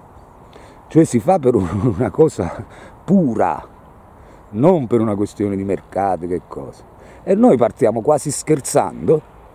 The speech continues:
e chissà dove ci potrebbe portare se la cosa si ingigantisce.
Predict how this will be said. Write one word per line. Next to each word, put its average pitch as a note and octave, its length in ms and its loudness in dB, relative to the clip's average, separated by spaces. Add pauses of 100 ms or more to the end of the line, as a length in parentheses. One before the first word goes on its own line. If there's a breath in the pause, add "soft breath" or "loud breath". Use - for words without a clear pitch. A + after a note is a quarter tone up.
(120)
e A#2 160 -6
chissà F3 340 2
dove F2+ 240 -4
ci F2 80 -10
potrebbe F2 480 -6
portare E2 540 -4
se - 140 -6
la F2 120 -2
cosa F2 280 -6
si G2+ 120 -16
ingigantisce. D#2+ 840 -12